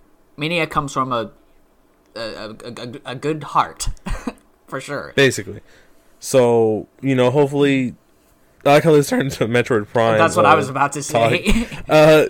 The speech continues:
Speaker 2: but hopefully that gets them. But yeah, C D Projekt Red announcing a game. Like I said, just announcing. It's like if we had an idea, or we had an idea for a podcast. Let's say, like, uh, we're gonna do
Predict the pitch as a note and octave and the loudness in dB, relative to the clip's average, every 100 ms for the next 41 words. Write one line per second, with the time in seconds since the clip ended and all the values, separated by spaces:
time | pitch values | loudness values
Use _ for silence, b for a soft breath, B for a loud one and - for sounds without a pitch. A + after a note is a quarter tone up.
0 | - D3 E3+ D3+ F3 F3+ F#3+ D#3+ D#3+ E3 | -4 4 6 6 6 6 6 6 4 2
1 | E3+ C#3+ C3 C3+ A#2+ A2 - D#3+ D3+ E3 | 2 2 2 4 2 0 -4 -4 -2 0
2 | C#3+ C#3 C3+ C3 B2 A#2 A#2+ A#2 B2+ A2+ | 0 0 0 0 -2 0 0 0 -2 -2
3 | G#2+ G#2+ A#2 G#2+ C#3+ B2 C#3 D3+ B2+ - | -4 -4 -4 -2 -2 -2 -4 -4 -4 -4
4 | D#3 C#3+ D3 A#2+ B2 B2+ A2 B2+ C3+ D#3 | -2 -2 0 0 0 0 -2 0 0 0
5 | D3+ C3+ C3+ C3 B2+ B2 A2 A2 G#2+ B2+ | -2 0 0 2 0 0 -2 -2 0 2
6 | E3 F3+ E3 B2 B2 B2 A2+ G2+ - G#2 | 2 2 0 0 0 0 0 -4 0 -2
7 | G2 G#2 A2 B2 A2+ G#2 F#2+ - b b | 0 -2 0 2 2 2 0 -8 b b
8 | b b b A#2 A#2+ A#2 B2 B2+ C3 B2+ | b b b 2 4 4 4 2 2 2
9 | B2+ B2+ B2+ A#2+ A#2 A2 | 2 4 6 4 2 -2